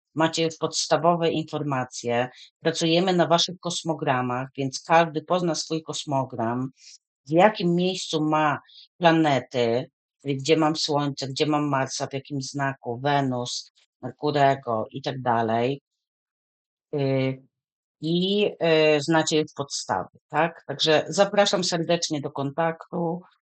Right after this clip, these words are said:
Życzę wspaniałego miesiąca. Y, tak jak mówię,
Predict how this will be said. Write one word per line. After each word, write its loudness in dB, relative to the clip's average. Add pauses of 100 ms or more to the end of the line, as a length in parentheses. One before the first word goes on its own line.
(120)
Życzę -4
wspaniałego 4
miesiąca. 0 (160)
Y, -6 (460)
tak -10
jak -6
mówię, -4